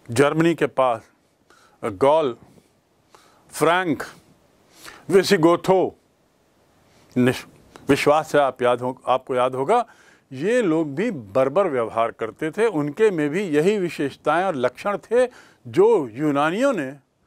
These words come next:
मंगोलियन में पाए, जिसका मैं जिक्र कर चुका हूँ। बर्बर आज समानार्थी बन चुका है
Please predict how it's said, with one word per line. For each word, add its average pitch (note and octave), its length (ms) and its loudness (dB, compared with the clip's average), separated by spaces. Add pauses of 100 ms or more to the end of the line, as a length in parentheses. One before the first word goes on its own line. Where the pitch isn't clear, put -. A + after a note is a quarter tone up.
(540)
मंगोलियन D3 540 0
में G#2+ 160 -10
पाए, G2+ 360 -4 (320)
जिसका C#3 280 -4
मैं C3 160 -8
जिक्र C3+ 160 -6 (100)
कर G2 100 -6
चुका - 280 -18
हूँ। - 200 -20 (2250)
बर्बर C#3 460 2 (1160)
आज C3 440 -2 (1600)
समानार्थी D3 580 2
बन C3+ 220 2
चुका C3 280 0
है C3+ 320 0